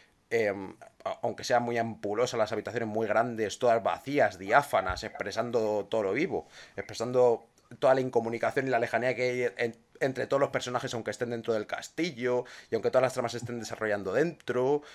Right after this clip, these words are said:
etcétera. Luego la, la ju-, los juegos con la profundidad son acojonantes,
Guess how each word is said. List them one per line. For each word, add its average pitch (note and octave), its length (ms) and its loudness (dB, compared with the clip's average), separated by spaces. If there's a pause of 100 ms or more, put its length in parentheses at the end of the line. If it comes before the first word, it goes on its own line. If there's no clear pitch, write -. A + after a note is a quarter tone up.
(140)
etcétera. C3 320 0
Luego A#2+ 160 6
la, A#2+ 180 2
la G#2+ 180 -6
ju-, A2 300 -6
los A2 240 -4
juegos B2 260 0
con A2+ 140 2
la G#2 160 2
profundidad G#2 680 -2
son A2 140 -6
acojonantes, G#2 800 -2